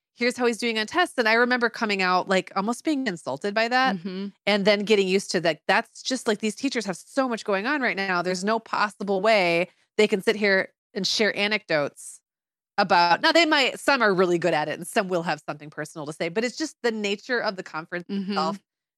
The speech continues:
Speaker 1: completely changes. Um, now you're, it, we talked about this a little bit recently in an episode. We were talking about, um, getting along with teachers. And I was saying, you know, when your kid has one teacher,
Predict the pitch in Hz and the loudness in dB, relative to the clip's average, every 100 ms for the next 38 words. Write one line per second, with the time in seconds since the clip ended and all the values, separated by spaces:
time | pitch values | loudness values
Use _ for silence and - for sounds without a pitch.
0 | - 226 190 196 175 156 151 143 101 123 | -6 -6 -4 -4 -4 -4 -10 -14 -16 -20
1 | - _ _ _ _ - 202 185 170 170 | -20 _ _ _ _ -2 0 0 -2 -10
2 | - _ _ _ _ _ _ 226 226 269 | -16 _ _ _ _ _ _ 0 2 4
3 | 302 294 - 214 - 233 254 262 202 175 | 2 0 0 -4 0 0 2 0 0 -4
4 | 185 - 175 180 175 151 180 - 139 160 | -4 -2 0 0 0 -2 -2 -4 -6 -4
5 | 151 - 175 160 165 175 180 160 160 156 | -4 -6 -6 -4 -4 -4 -2 -2 -4 -4
6 | 196 175 160 156 143 143 143 _ _ _ | -4 -6 -6 -8 -4 -4 -6 _ _ _
7 | _ _ _ _ 180 165 160 196 185 170 | _ _ _ _ -6 -6 -2 -2 0 -2
8 | 165 165 - 180 180 170 160 160 180 311 | -2 -4 -4 -4 -2 -4 -4 -6 -2 -2
9 | 302 240 185 180 _ _ _ _ - 226 | 0 0 -2 -6 _ _ _ _ -4 0
10 | 240 208 202 208 196 - 349 320 196 180 | 2 2 2 0 -2 -2 2 2 0 0
11 | 202 202 185 - 123 110 147 | 0 0 -4 -4 -4 -4 -6